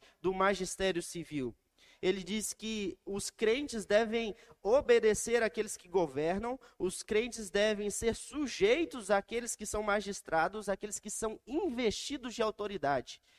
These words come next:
Os crentes são aqueles que mostram diante das autoridades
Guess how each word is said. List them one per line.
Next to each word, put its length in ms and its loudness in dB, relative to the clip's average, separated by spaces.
Os 180 -6
crentes 500 -4
são 200 -2
aqueles 480 0
que 360 -6
mostram 1040 0
diante 360 0
das 180 -2
autoridades 1040 0